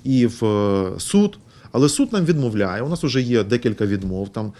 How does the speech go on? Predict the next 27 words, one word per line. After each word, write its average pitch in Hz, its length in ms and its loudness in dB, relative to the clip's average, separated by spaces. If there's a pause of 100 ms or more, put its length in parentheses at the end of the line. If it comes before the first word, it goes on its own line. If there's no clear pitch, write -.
така 127 240 0
слідча 180 360 -2
суддя 156 480 0
Інна 160 260 0
Отраш, 107 440 -2
вона 127 140 -6
вдруг 131 200 -4
стала 156 280 -2
слідча 143 340 -6
суддя. 107 340 -6 (500)
Вона 143 140 0
вдруг 151 180 0
згадала, 175 400 0
що 185 140 -4
вона 185 180 -2
суддя. 143 600 -6 (380)
Ну, 196 80 -8
така 220 460 -8
цікава 156 380 -2
жіночка. 104 400 -8 (840)
От. 120 260 2 (160)
Вже 185 360 -2
нам 208 220 2
відмовили 180 560 4
в 151 320 4
декількох 147 500 -4
скаргах. - 380 -14